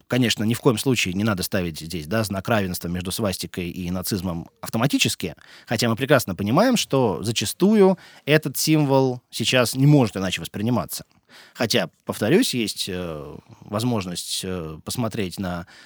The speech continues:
скажем, индийские, а, буддийские современные открытки, ну, вот там с поздравлениями какими-то, или какие-то картинки, какие-то, может быть, росписи,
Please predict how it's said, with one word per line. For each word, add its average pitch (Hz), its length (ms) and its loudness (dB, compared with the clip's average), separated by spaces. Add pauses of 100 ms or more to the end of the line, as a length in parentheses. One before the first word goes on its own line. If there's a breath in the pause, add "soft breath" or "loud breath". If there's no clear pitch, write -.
(100)
скажем, 90 380 -4
индийские, 117 880 -2 (220)
а, 87 100 -6
буддийские 113 680 -4
современные 95 720 -4
открытки, 220 540 -4
ну, 190 120 4
вот 156 180 2
там 139 200 4
с - 60 -6
поздравлениями 147 600 4
какими-то, 123 600 -2 (460 loud breath)
или 147 200 2
какие-то 110 760 0
картинки, 160 720 2 (360 loud breath)
какие-то, 123 400 -2
может 117 240 -2
быть, 113 100 -4
росписи, 139 720 -2